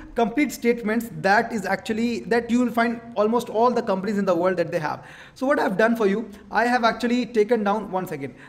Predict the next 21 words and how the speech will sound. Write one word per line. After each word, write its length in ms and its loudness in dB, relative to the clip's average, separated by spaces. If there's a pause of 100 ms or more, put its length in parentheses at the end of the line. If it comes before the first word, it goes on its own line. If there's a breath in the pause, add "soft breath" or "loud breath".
(120)
I 140 0
have 280 0
ch-, 120 -4
actually 400 -4
taken 360 0
down 200 -2
for 120 -2
you, 300 0 (240 loud breath)
uh, 260 0
some 540 0
very, 240 0
very, 420 -2 (220 loud breath)
uh, 280 -2 (280)
mission 680 -2
and 180 2
the 60 4
vision 340 2
of 100 0
some 140 -2
great 240 2
companies 460 -2